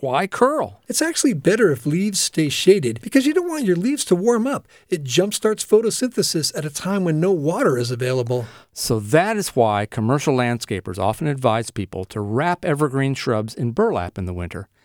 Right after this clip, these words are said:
Speaker 1: to keep them shaded.
Speaker 2: Yep. And to protect their thick, waxy outer leaf layer, called cuticle, from the drying of winter winds.
Speaker 1: Okay, so that's the why.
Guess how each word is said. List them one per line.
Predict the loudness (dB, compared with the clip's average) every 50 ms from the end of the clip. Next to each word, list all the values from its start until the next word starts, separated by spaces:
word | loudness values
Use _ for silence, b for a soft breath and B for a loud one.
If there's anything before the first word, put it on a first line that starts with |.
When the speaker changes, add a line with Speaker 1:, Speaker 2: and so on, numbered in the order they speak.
| _ -6
Speaker 1:
to | -6 -6
keep | -4 -4 -4 -4 -4 -4
them | -4 -4 -4
shaded. | -4 -4 -4 -4 -2 -2 -4 -6 -10 -14 -12 -6
Speaker 2:
Yep. | -2 0 0 0 0 -2 _ _ _ _ _ _
And | 0 2 4 4 4 2 0 0 0
to | 0 2
protect | 2 2 0 0 0 -2 -4 -4 -4 _ -20 -14 _ -2
their | 0 2 2 2 2
thick, | -2 -6 -12 -6 0 2 2 2 2 -2 -18 -20 _ -2
waxy | -2 0 0 0 -2 -2 0 0 -2 -2 0
outer | -2 0 0 0 0
leaf | 0 0 0 0 -2 -2 -4
layer, | -4 -4 -4 -4 -6 -10
called | -6 0 0 2 2 0 -2 -6
cuticle, | -4 0 2 2 4 4 2 2 -2 -10 -12 -12 0
from | 4 6 6
the | 6 6
drying | 2 0 0 0 0 2 2 2 2 2 2 0
of | 0 0
winter | 2 0 2 2 2 0 0
winds. | 0 0 -2 -2 -2 -4 -8 -12 -18 -12 -6 -4
Speaker 1:
Okay, | -2 0 2 2 2 0 -4 _ _ _ _ _ -20 _ -6
so | 0 2 2 2 2 0 -6 _ _ _ 0
that's | 0 2 2 0 0
the | -2 0
why. | 4 4 2 4 2 -2 -8 -12